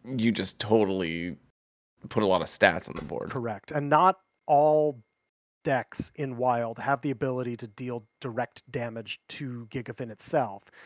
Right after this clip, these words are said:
Speaker 2: So even if you, even if they have the ability to start to deal with your board, whatever you ate is gonna get flushed if they kill the taunt first.
Speaker 1: Yeah.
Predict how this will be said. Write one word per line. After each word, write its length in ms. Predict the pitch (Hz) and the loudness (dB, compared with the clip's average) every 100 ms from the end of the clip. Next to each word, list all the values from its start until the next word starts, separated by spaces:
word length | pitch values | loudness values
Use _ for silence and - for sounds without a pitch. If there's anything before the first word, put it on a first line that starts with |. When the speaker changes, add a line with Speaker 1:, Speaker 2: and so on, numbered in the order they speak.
| _ _ | _ _
Speaker 2:
So 260 | - 131 | -4 -4
even 220 | 131 147 151 | -4 -4 -4
if 120 | - | -4
you, 480 | 131 123 123 117 113 _ _ - - | -4 -4 -4 -6 -10 _ _ -14 2
even 160 | 202 | 6
if 80 | 220 | 8
they 60 | 214 | 6
have 100 | 156 | 6
the 60 | |
ability 300 | 156 156 147 | 6 6 4
to 100 | 135 | 2
start 380 | 123 - 147 160 | -6 -4 -2 -2
to 80 | - | -2
deal 160 | 165 160 | -2 0
with 80 | 160 | -2
your 80 | 147 | 0
board, 400 | 160 156 156 131 135 _ _ _ 170 | 4 6 6 2 -18 _ _ _ 0
whatever 280 | 165 160 147 | 4 4 2
you 140 | 131 | 0
ate 120 | 127 | -2
is 100 | 117 | -4
gonna 140 | - 123 | -8 -10
get 180 | 127 - | -10 -16
flushed 400 | - 131 113 - | -4 -2 -2 -6
if 80 | - | -10
they 120 | 113 | -12
kill 180 | - 110 | -10 -10
the 80 | |
taunt 260 | - 117 104 | -10 -12 -14
first. 400 | - 101 107 - _ _ _ _ _ - - | -18 -20 -18 -20 _ _ _ _ _ -20 -2
Speaker 1:
Yeah. 200 | 101 | 0